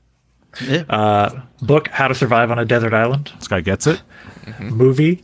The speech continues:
Speaker 2: Castaway.
Speaker 3: <laughs> Yeah, I see where this is going.
Speaker 2: <laughs>
Speaker 4: Pretty on the
Speaker 2: Album,
Speaker 4: nose.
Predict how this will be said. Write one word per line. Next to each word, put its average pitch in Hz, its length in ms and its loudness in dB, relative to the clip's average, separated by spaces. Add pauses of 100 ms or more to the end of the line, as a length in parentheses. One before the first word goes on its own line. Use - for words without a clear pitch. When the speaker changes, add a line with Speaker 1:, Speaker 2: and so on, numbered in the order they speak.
Speaker 2:
Castaway. 127 720 0
Speaker 3:
<laughs> - 60 -20 (560)
Yeah, 110 220 2
I 117 40 -4
see - 160 -4
where 104 80 2
this 113 100 2
is 143 120 2
going. 120 360 2 (400)
Speaker 2:
<laughs> - 0 -
Speaker 4:
Pretty 117 400 -2
on 92 120 -2
the 101 60 0
Speaker 2:
Album, 165 400 2
Speaker 4:
nose. - 80 -18